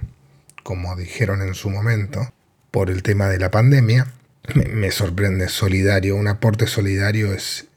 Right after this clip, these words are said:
algo insólito. Solamente en el Reino del Revés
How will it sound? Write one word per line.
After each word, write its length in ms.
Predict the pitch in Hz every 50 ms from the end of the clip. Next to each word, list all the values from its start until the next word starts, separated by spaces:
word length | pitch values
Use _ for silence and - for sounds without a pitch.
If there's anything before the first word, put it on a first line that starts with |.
| _ _ -
algo 440 | - 95 92 95 95 87 90 98 - - - - -
insólito. 720 | - 107 113 104 - - - 92 90 92 92 87 - 78 - - - - - - -
Solamente 580 | - - - 123 117 113 113 117 113 113 107 113
en 60 | 107
el 160 | 104 101 98
Reino 260 | 104 104 101 104 104
del 100 | 104 101
Revés 500 | 98 98 98 98 98 107 107 - - -